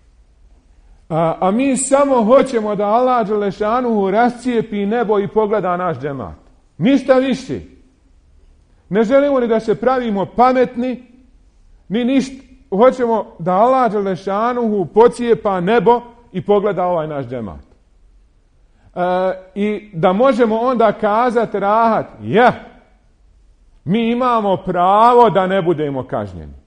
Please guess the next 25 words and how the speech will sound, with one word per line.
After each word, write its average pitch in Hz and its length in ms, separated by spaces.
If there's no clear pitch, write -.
To 247 100
je 247 80
golema 220 400
čast. 175 680
Ko 285 200
hoće, 240 500
bujrum 247 460
mu. 143 180
Ali 185 180
nek 202 160
nas 226 500
ne 185 260
osuđuje. 165 800
Ali 196 200
i 220 140
ako 285 340
nas 233 320
budu 208 280
osuđivali, 147 760
i 180 100
na 233 160
to 240 180
trebamo 220 380
biti 170 220
spremni. 139 500